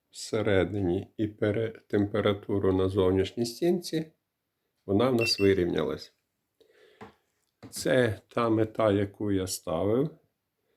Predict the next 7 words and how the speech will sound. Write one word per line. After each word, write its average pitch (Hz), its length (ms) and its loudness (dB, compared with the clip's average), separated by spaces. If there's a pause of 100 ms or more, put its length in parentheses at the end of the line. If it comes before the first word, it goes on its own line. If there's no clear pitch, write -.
(400)
Тому 110 280 -6
що 113 200 -10
якщо 110 340 -6
взяти 104 480 0
оця 101 320 -4
наружна 104 640 0
стінка, 196 720 -10